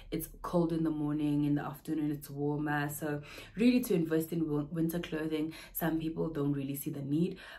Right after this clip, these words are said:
But I think if you buy pieces like the pieces that I'm, I was busy showing you today in this haul, you can use them over and over again for winters to come. That's why I think for winter,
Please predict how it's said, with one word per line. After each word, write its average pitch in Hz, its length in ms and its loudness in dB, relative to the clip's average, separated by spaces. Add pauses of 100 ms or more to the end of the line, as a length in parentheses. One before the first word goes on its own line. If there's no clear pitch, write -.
But 185 140 4
I 196 100 4
think 226 220 2
if 214 100 -6
you 185 60 0
buy 160 220 0
pieces 160 420 -2
like 143 160 0
the 156 80 -4
pieces 160 320 -4
that 147 140 0
I'm, 139 220 -2 (220)
I 160 100 -2
was 147 140 -4
busy 151 240 -4
showing 160 320 2
you 151 120 0
today 147 400 0
in 143 100 4
this 143 140 0
haul, 160 360 0 (1040)
you 190 120 2
can 247 180 8
use 170 300 8
them 160 200 2
over 175 200 2
and 160 140 4
over 156 180 -2
again 147 260 -2
for 147 400 -4 (100)
winters 156 600 0
to - 160 -10
come. 143 320 -6 (320)
That's 185 260 2
why 165 340 2
I 160 140 -4
think 160 340 0
for - 200 -8
winter, 160 560 0